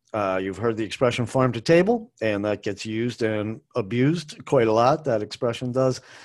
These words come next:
But it has an actual meaning, and the meaning is pretty much that there is no food broker in between the grower and the maker. And this happens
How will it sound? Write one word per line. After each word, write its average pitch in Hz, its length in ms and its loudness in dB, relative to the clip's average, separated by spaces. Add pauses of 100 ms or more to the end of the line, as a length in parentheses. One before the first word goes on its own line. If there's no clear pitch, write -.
(140)
But 127 100 2
it 131 80 4
has 165 220 2
an 135 100 0
actual 151 480 0
meaning, 127 440 -2
and 117 280 -4
the 120 60 -4
meaning 151 420 0
is 131 240 -2
pretty 147 300 -2
much 147 400 0
that 135 280 0
there 127 380 2
is 127 240 0
no 143 400 4 (280)
food 135 540 4 (120)
broker 190 640 2 (360)
in 135 140 2
between 110 480 -2
the 95 100 -6
grower 113 540 2 (320)
and 104 260 -2
the 95 60 -2
maker. 104 500 0 (300)
And 113 220 -4
this 110 160 -2
happens 92 560 -4